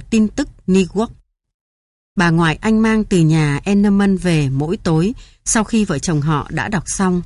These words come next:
là bất cứ tin gì có liên quan đến chiến dịch của quân đội Mỹ tại Pháp mà anh có thể tìm thấy. Sau đó, anh đọc đến chuyên mục trên trang nhất của tờ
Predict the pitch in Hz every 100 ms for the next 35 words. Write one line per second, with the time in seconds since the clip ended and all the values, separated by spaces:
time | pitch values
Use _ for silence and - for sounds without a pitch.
0 | - _ _ _ 180 175 147 175 262 -
1 | 190 208 247 233 190 190 147 131 170 226
2 | 214 214 208 185 196 190 196 196 - -
3 | 131 202 180 147 151 214 - 180 - 220
4 | 262 - _ _ - 175 - 202 196 185
5 | - 196 - 175 147 127 143 151 220 -
6 | - _ _ _ _ _ - - 190 160
7 | 147 165 - - _ - 208 170 - 156
8 | 160 208 - 240 208 143 - - 214 190
9 | 202 190 269 - - 156 - 147